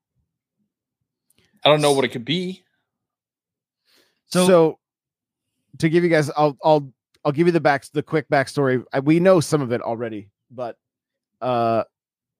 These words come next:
Speaker 3: malice is a mysterious substance that appears throughout the game in Breath of the Wild. It is dark, uh, purple-black, gooey substance that seems to be connected to the game's main antagonist, Calamity Ganon. The backstory of Malice is revealed through various pieces of information scattered throughout the game. According to the game's lore,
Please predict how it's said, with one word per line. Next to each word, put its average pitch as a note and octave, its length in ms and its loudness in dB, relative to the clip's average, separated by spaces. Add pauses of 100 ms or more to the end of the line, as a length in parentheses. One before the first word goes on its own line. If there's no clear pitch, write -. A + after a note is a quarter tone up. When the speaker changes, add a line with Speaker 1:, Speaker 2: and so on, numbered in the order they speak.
(540)
Speaker 3:
malice D3+ 320 0
is D#3+ 60 -8
a D3+ 40 -4
mysterious F3 480 2
substance F3 680 -2
that C#3 140 0
appears D3+ 340 0
throughout C#3 220 0
the A2+ 60 -8
game D#3 380 -2
in C3 100 0
Breath B2 200 0
of A#2 80 -10
the A2+ 60 -4
Wild. B2 360 0
It G2+ 80 -2
is G2+ 120 -6
dark, C3 540 2
uh, G#2+ 200 0
purple-black, B2 600 -2
gooey C#3 220 2
substance C3 440 -2
that A#2 80 -10
seems C#3+ 320 -2
to C#3 60 -8
be C3 100 0
connected A#2+ 380 -2
to A2 60 -4
the G#2 100 -2
game's A2 340 -2
main A2 300 0
antagonist, A#2 640 -2 (320)
Calamity B2 580 2
Ganon. F#2+ 500 -4 (440)
The B2+ 100 -4
backstory D3+ 460 4
of A#2+ 60 0
Malice C#3+ 360 2
is A#2 120 -4
revealed C3+ 440 2
through A2 140 -10
various A#2 340 0
pieces G#2+ 280 -8
of G2+ 100 -6
information C3 560 -2
scattered D#3 400 -2
throughout C#3 220 2
the B2 60 -2
game. A#2 280 -2
According D#3 400 0
to C3+ 40 -10
the B2+ 80 -2
game's G#2+ 340 -4
lore, C3 360 2